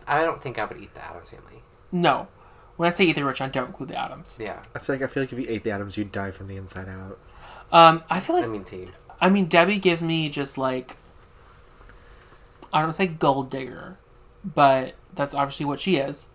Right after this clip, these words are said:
Speaker 1: Yeah.
Speaker 2: Um, I, I just get, like, femme fatale. Like, she's doing her best impression of what, like, a nanny would wear.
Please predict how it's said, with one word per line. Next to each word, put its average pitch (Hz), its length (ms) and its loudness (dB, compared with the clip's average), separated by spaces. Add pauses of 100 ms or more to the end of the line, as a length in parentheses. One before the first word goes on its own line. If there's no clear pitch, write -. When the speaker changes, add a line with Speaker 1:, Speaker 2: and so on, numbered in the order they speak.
Speaker 1:
Yeah. 123 200 -6 (460)
Speaker 2:
Um, 214 340 6 (300)
I, - 80 -12 (580)
I 165 40 0
just 196 240 -6
get, 226 160 -4
like, 208 220 -2 (720)
femme 165 280 0
fatale. 135 920 4 (1600)
Like, 160 140 -4
she's 170 220 -2
doing 175 200 6
her 170 120 0
best 151 240 0
impression 143 400 -8
of 135 100 -8
what, 135 140 0
like, 135 160 -6
a 143 60 -6
nanny 143 320 -6
would 151 200 -10
wear. 156 360 -6